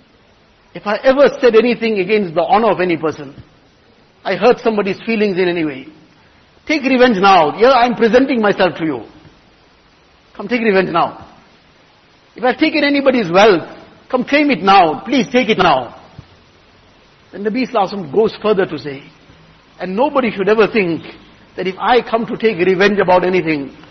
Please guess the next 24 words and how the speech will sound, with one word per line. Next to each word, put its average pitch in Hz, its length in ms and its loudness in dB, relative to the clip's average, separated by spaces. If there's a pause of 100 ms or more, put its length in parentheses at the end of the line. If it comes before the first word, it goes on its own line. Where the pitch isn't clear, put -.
(800)
then 185 120 -4
Nabi 196 260 -2
Sallallahu 202 240 2
Alaihi - 40 -6
Wasallam 196 180 -2
might 180 280 0
begrudge 180 480 0
me 202 140 0
in 175 100 -2
some 180 220 0
way. 160 280 0 (800)
فَلَيْسَ 214 320 0
الشَّحْنَاءُ 202 800 0
مِنْ 190 380 -6
طَبِيعَتِي 190 800 -2
وَلَا 202 320 2
مِنْ 180 260 -4
شَأْنِي. 175 560 -4 (840)
Having 214 360 -4
any 196 160 -2
malice 170 380 0
in 180 80 -6
my 151 140 2
heart, 151 480 0